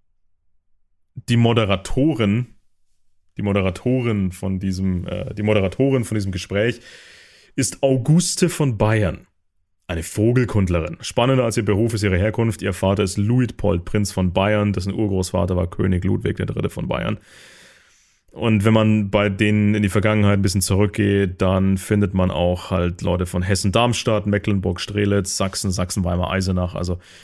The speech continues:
genügend Verbindungen zum britischen Kolonialreich. <clears throat> Und, ähm,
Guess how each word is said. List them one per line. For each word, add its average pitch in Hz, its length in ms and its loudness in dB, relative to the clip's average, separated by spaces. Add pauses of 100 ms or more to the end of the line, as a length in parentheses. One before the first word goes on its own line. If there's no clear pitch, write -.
(120)
genügend 143 380 6
Verbindungen 107 420 2
zum 92 160 2
britischen 92 340 0
Kolonialreich. 85 680 -2 (960)
<clears throat> 180 640 2
Und, 120 300 0
ähm, 117 300 2